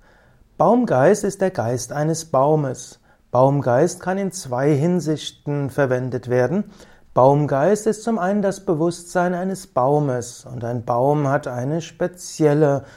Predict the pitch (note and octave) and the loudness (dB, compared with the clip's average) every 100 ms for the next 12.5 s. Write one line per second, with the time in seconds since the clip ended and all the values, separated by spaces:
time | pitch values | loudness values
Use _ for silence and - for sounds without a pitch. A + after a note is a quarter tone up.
0 | - - - D#3+ D#3 F3+ F3+ D#3+ B2+ B2+ | -20 -20 0 4 4 4 4 2 0 -4
1 | A#2+ A2 - A#2+ - - B2+ B2+ C#3+ D3 | -6 -8 -6 -6 -6 -4 -2 -2 -2 -2
2 | D#3+ - D3 D3+ D#3 D#3+ E3 E3 - C#3+ | -2 -6 0 6 8 8 4 0 -6 -6
3 | D#3+ D#3+ - F#3+ F#3+ - - E3+ F3 F#3 | -4 -6 -4 -6 -4 -12 -2 2 4 6
4 | F3+ F3+ - - _ _ C3 A#2 A2+ C#3 | 4 2 -8 -20 _ _ -8 -6 -6 -8
5 | - C#3+ C#3+ C#3 D3 C#3+ D3+ D3+ D#3 D3+ | -6 0 0 0 -2 0 2 2 2 -2
6 | D#3 F3+ - - B2+ A#2+ - - A#2+ A2+ | 0 -2 -6 -4 -4 -4 -8 -4 -4 -4
7 | B2 A2 _ _ - - _ _ B2+ D3 | -10 -18 _ _ -20 -20 _ _ 4 4
8 | D#3+ D3+ C#3 D3 - A#2 C#3 C3 D#3 F#3 | 4 2 0 0 -4 -8 -6 -4 0 2
9 | F3 F#3+ F#3 G3 G#3 G#3 - C3 - C#3 | 0 0 0 2 2 0 -2 -6 -6 -6
10 | B2 A#2 A#2+ C3 E3+ - F3 E3+ - F3 | -6 -6 -4 -2 -2 -2 0 0 0 0
11 | F3+ E3+ F#3 C3 G#2+ G#2 B2 D#3+ - - | 2 0 -4 -6 -6 -2 -2 -2 -6 -8
12 | D#3+ E3+ F#3 F3 F#3+ | -2 2 2 0 -4